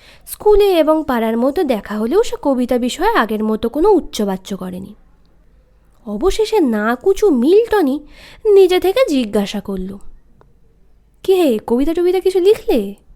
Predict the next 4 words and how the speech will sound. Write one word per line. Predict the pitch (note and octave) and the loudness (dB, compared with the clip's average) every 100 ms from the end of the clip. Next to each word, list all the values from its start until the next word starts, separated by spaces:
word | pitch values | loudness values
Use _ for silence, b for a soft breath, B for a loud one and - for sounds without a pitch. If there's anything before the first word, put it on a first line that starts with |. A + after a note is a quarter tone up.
| - _ _ _ - - _ | -20 _ _ _ -20 -20 _
সুন্দর | - - A4 A4 B4+ | -6 2 4 4 2
সংক্ষিপ্ত | C5+ - F#4+ E4 D#4 D4 - | -2 -2 0 0 -2 -4 -4
উত্তর | A#3+ G#3+ - G3 F#3+ | -4 -4 -8 -10 -8
দিল, | F#3+ F#3+ | -10 -10